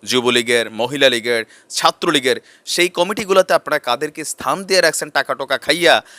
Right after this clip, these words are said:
বা কোনো রকমে কাদের সুপারিশে নাম আসছে, তারা আসলে কি করে, তাদের প্রফেশন কি, তারা কি আদৌ দল করে,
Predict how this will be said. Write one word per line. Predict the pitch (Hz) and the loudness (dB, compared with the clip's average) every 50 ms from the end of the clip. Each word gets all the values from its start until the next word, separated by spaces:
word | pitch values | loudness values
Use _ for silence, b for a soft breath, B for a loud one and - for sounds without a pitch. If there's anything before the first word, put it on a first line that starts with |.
| B B B | B B B
বা | 110 123 131 127 117 110 - | 4 6 6 6 6 4 0
কোনো | - 165 185 208 | -4 -4 0 0
রকমে | 202 196 - 185 170 170 160 | 0 2 2 0 0 0 -2
কাদের | - 131 123 123 151 | -2 -2 -2 -2 -4
সুপারিশে | 139 - - 147 139 - 180 180 180 - - 160 | -6 -8 -10 -6 -2 -2 -2 -2 -4 -8 -10 -4
নাম | 120 110 117 127 | 0 0 2 2
আসছে, | 143 147 143 - - 139 135 117 - b b b b b | 2 0 -2 -2 -2 -2 -4 -4 -6 b b b b b
তারা | 170 180 196 202 | 4 6 6 4
আসলে | 202 - - 185 175 | 4 2 -2 -6 -6
কি | - - - 160 143 | -8 -6 -6 -6 -4
করে, | - - 135 131 131 | -4 -4 -4 -4 -4
তাদের | 123 131 127 131 139 | -2 -4 -6 -6 -6
প্রফেশন | - - 160 160 - 202 - - 175 135 | -6 -4 -4 -4 -4 -4 -6 -6 -6 -6
কি, | 117 - 117 | -8 -10 -6
তারা | - 127 123 131 | -4 -2 -2 -2
কি | - 160 | -2 -2
আদৌ | 127 95 117 120 135 156 165 | 0 2 2 2 2 2 2
দল | 160 139 139 143 147 | 6 6 6 6 6
করে, | - - 180 - 151 101 | 4 0 0 0 0 -4